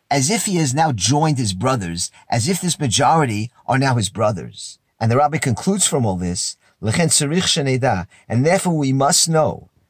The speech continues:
"She'arvi Eretz Yisrael," that the Arabs of Israel, including the Arab citizens of the state of Israel,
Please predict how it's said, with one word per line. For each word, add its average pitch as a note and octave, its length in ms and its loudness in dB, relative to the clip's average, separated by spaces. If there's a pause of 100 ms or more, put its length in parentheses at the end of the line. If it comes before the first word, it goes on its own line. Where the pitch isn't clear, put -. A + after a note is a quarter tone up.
"She'arvi A#2+ 600 0
Eretz G3 340 2
Yisrael," C#3+ 480 2 (220)
that B2+ 160 -2
the C#3 200 -8
Arabs F#3 460 2
of B2+ 140 0
Israel, B2 560 0 (240)
including G3+ 480 0
the F#3 100 4
Arab F#3 260 4
citizens G3+ 840 2
of C3+ 100 -2
the A2+ 60 -4
state A2 260 0
of F#2 100 -4
Israel, F2 460 -4